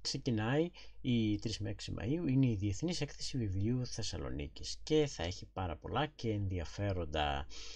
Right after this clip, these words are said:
στο πρόγραμμά της, πέρα από τους εκδότες, θα υπάρχουν και ομιλίες, θα υπάρχουν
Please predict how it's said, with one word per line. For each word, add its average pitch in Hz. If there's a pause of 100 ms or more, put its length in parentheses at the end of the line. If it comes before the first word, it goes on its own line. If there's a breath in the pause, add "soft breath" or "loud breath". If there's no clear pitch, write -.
(160 loud breath)
στο 80
πρόγραμμά 85
της, -
πέρα 87
από -
τους -
εκδότες, 180
θα -
υπάρχουν 104
και 101
ομιλίες, 98
θα 117
υπάρχουν 85